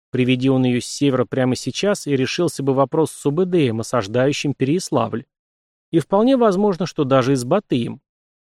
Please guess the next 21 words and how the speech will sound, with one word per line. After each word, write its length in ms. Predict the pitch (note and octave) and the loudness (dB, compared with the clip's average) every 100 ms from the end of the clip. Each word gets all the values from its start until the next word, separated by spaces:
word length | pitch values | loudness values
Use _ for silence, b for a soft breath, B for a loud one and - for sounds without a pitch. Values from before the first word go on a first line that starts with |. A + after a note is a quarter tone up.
| - | -4
Если 240 | C3+ - | -2 0
бы 140 | C3 C3 | 2 2
объединились 640 | C3 C3+ D3+ D3+ B2 - | 0 0 0 2 0 0
обе 240 | D3 B2 | 0 2
армии 360 | C3 C#3+ B2+ B2 | 2 2 2 0
великого 400 | B2+ C3 - B2+ | 0 0 0 -4
князя, 520 | - D#3+ G3+ C3+ A#2+ | -2 0 0 2 0
а 40 | A#2 | 2
во 100 | A#2 | 0
время 260 | C3+ C#3 | 2 2
решающего 540 | B2+ B2 C#3 C3 - B2+ | 0 -2 0 0 -2 -8
сражения 540 | - B2 A#2 D3 C#3 | -2 -2 0 0 0
из 100 | A#2 | 0
Рязани 380 | A#2+ A2 D3 C3+ | -2 0 0 0
навстречу 580 | A#2+ - C3+ D3+ - B2 | -2 -4 -2 -2 0 -2
им 80 | |
ударил 340 | A#2+ B2+ C#3+ C3 | 0 2 2 0
бы 80 | A#2+ | 0
дружина 440 | A#2+ A2 C#3 E3+ | -2 -2 -2 -2
Юрия 360 | A2 D3+ D3+ A2+ | 0 2 2 0
Ингваревича. 760 | C#3 A#3+ A3 A3+ D3+ - A#2+ | 0 2 2 0 -2 -4 -8